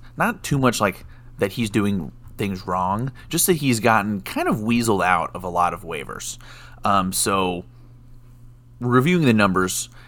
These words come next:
he's had seven total lost bids on the year, and three of those are within three dollars.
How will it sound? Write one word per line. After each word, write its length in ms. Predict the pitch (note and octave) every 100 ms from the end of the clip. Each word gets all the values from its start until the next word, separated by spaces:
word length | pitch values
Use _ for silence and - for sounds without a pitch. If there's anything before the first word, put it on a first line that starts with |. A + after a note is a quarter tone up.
| -
he's 340 | - A#2 A2+ G#2+
had 380 | G#2+ G2+ F#2+
seven 460 | - - A#2 C#3 D3+
total 420 | - A#2 A2+ A#2
lost 380 | G2 E2+ G2 -
bids 240 | F2 E2+
on 100 | F2+
the 80 | F2
year, 420 | C#2 D2 A1+ C2 - - - -
and 140 | F2+ E2+
three 340 | - D#3 G3
of 60 | A2
those 340 | G2 F2 F2
are 140 | - G2
within 480 | F#2 - A#2 A2 G#2+
three 400 | - - G#2 G#2
dollars. 640 | E2 D2 C#2+ - - -